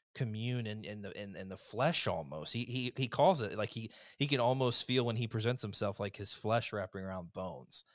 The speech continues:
And he can smell the burning of the Jawas. Like, he is interacting with his environments. He's nodding. Like, he does these things, and he does them knowingly. But what pushed him to kinda do that?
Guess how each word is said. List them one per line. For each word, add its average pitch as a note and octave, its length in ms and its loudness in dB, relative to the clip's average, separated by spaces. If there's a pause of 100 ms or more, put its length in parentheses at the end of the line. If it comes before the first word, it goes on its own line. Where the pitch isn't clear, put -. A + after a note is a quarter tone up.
(360)
And G2 160 -2
he A#2 100 -4
can G2+ 200 -4
smell A2 640 4
the G2 100 -6
burning F#2+ 420 -6
of F2 120 -8
the F2+ 100 -10
Jawas. E2 640 -6
Like, F2+ 120 -8
he C3 240 2
is G2+ 140 0
interacting G#2 600 -4
with F#2+ 140 -8
his G2+ 180 -4
environments. F2 640 -8
He's F#2+ 240 -8
nodding. F#2+ 580 -6
Like, F2+ 180 -16
he G2+ 100 -18
does G2+ 260 -4
these - 260 -4
things, G2+ 280 -6
and F2+ 160 -10 (260)
he A2+ 80 -8
does G#2 240 0
them F#2 180 -6
knowingly. F#2 540 -2 (1120)
But A#2 120 -2
what F3 200 -2
pushed - 500 0
him D#3+ 220 2
to C3 120 -2
kinda A#2+ 260 -2
do A2 260 -4
that? D#2+ 260 -6